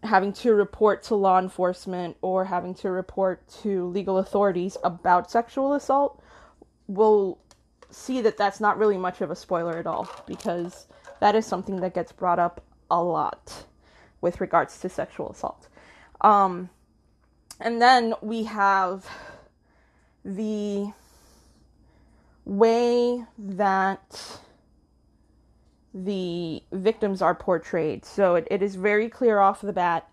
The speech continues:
that, you know, some of the women in the community, particularly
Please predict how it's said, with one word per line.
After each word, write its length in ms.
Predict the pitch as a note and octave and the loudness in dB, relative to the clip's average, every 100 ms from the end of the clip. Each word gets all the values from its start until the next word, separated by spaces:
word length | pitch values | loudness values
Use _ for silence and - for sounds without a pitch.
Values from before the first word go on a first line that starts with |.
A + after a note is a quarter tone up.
| _ _ _ - | _ _ _ -16
that, 880 | F#3 F#3 F3+ E3+ C#3 _ - - - _ _ _ _ _ _ - | -4 0 2 0 -4 _ -18 -18 -20 _ _ _ _ _ _ -12
you 140 | F3+ | -10
know, 120 | E3+ | -8
some 280 | F#3 A3+ G#3 | -4 -2 0
of 180 | G3+ G3 | -2 -2
the 400 | G3+ F#3+ F#3+ F#3+ - _ _ _ _ _ _ _ _ _ _ _ _ _ | -4 -2 -4 -6 -10 _ _ _ _ _ _ _ _ _ _ _ _ _
women 680 | - F#3+ A3 A3 A3 G#3 G3+ | -10 2 2 2 0 -2 -4
in 200 | - G#3 | -6 -6
the 80 | G3 | -6
community, 420 | G#3+ G3 F#3 F3+ | -6 -6 -6 -6
particularly 1000 | - F#3 G3+ - G3+ G3+ F#3+ F#3 F#3 F#3 | -8 -8 -6 -2 0 2 2 0 -2 -6